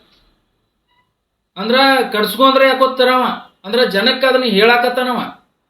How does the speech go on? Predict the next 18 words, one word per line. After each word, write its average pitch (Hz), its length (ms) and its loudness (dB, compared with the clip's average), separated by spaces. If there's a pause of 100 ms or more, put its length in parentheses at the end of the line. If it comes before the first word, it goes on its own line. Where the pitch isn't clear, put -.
(140)
"ಕಡ್ಸ್ಕೊಂಡ್ರೆ 254 560 2
ಯಾಕೋ 254 200 2
ತೊಗೊಂಡ್ 254 340 0
ಬರ್ಪ, 247 240 0 (640)
ನೀನು 233 180 -4
ಹೊಳೆ 247 220 4
ಕಡಿ" 233 500 0 (960)
ಅಂತ 226 140 -8
ಪ್ರಚೋದನೆಕಾರಿ 262 920 0
ಸಾಂಗ್ಗಳಿವು. 240 540 2
ಬರೇ 220 500 2 (180)
ಒಬ್ಬ 165 220 0
ಕಲಾವಿದ 254 340 2
ಹೇಳಂಗಿಲ್ಲ, 247 360 2
ಭಾಳ 214 260 2
ಎಲ್ಲಾ 233 340 2
ಕಲಾವಿದ್ರಗಳೂ 254 1120 4
ಹುಳುಕದಾವು 247 680 0